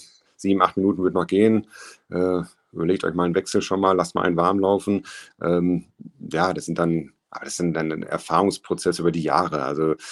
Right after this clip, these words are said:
ähm, man muss da wirklich schnell, und das ist, da geht's dann um Sportliche. Wir wollen das Spiel gewinnen oder möglichst, äh, einen Punkt holen oder unsere sportliche Situation optimal darstellen.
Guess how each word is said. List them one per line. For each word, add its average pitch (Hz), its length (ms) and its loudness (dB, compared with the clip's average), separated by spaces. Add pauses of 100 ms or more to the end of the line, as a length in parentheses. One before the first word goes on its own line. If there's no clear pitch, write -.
(460)
ähm, 80 480 -2
man 78 140 -4
muss 87 140 -6
da 87 200 2
wirklich 85 380 -4
schnell, 87 360 2
und 87 120 0
das 104 120 4
ist, 95 100 -4
da 85 100 8
geht's 113 160 2
dann 101 80 2
um 90 240 -2
Sportliche. 87 480 2
Wir 69 80 -8
wollen 80 140 -2
das - 80 -4
Spiel 110 220 -4
gewinnen 107 340 2
oder 85 140 2
möglichst, 87 480 -4
äh, 80 60 -4
einen 76 640 -10
Punkt 107 280 -2
holen 107 220 4
oder 85 360 2
unsere 85 280 -4
sportliche 85 400 -4
Situation 85 480 -4
optimal 82 420 -2
darstellen. 101 560 0